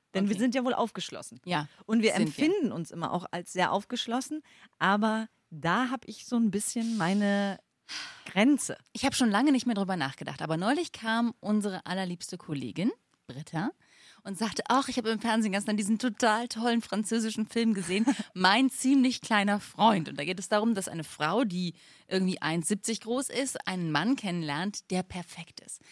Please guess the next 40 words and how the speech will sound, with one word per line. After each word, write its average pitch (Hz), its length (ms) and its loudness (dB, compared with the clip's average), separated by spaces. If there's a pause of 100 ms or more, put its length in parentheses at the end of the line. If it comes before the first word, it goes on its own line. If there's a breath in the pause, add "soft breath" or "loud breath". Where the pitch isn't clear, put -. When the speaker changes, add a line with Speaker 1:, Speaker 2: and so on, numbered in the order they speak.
(320 loud breath)
Speaker 2:
Der - 80 -12
ist - 180 -2
gebildet, 233 640 0
der 107 140 -2
ist 180 180 -4
lustig, 220 640 0
er 151 160 -4
ist - 260 -8
hübsch, - 320 -2 (320 loud breath)
er 185 120 -4
ist - 160 -6
Architekt, - 800 -4
er - 180 -4
ist - 200 -6
furchtbar 208 480 -2
reich, 185 440 -4 (320 soft breath)
er 190 140 -4
ist - 320 -2
belesen, 226 600 2
er - 200 -4
ist - 260 -2
alles. 220 560 -6 (260 soft breath)
Und 208 80 8
Speaker 1:
Aber - 300 8
Speaker 2:
er 277 60 8
ist 359 280 8
auch 208 260 4
total 165 680 -2
klein. 156 420 -2 (320)
Speaker 1:
Ein 285 280 4
Meter 226 280 6
sechsunddreißig. 202 920 2
Speaker 2:
Also 196 260 2
wirklich 214 300 0
sehr, 220 400 8
sehr, 185 280 6
sehr, 170 360 4
sehr, 147 260 -4
sehr 147 220 -2
klein. - 400 -8